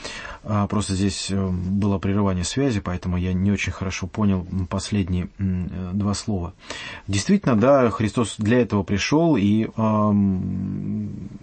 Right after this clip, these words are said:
как бы об этом все и христианство. А, теперь вот последние буквально три-четыре минуты нам нужно поговорить о том, как все-таки, э, действительно ли христианство есть религия.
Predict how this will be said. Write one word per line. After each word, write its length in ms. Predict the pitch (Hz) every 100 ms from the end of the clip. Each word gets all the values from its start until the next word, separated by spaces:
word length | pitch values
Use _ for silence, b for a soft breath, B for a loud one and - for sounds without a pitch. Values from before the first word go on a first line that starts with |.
| -
как 160 | 123
бы 140 | 98 120
об 120 | 104
этом 220 | 139 151
все 200 | 143 135
и 20 |
христианство. 680 | 127 135 - 180 135 - - - B B B B B
А, 240 | 107 110 107
теперь 260 | 101 139
вот 180 | 120 110
последние 720 | - 113 135 127 110 107 98
буквально 600 | 92 98 107 110 101 95 - 98 -
три-четыре 540 | 113 107 - 117 107
минуты 380 | 101 113 165 135
нам 180 | 107 104
нужно 260 | 107 92
поговорить 460 | 98 98 101 110 104
о 80 | 98
том, 260 | 117 117 104 B B B
как 220 | - 110
все-таки, 520 | - 120 107 - 107 95 - -
э, 100 | 120
действительно 460 | 101 104 151 147
ли 220 | 120 110 104 -
христианство 580 | - 120 - 123 107 117
есть 240 | 104 -
религия. 540 | 113 117 104 80 85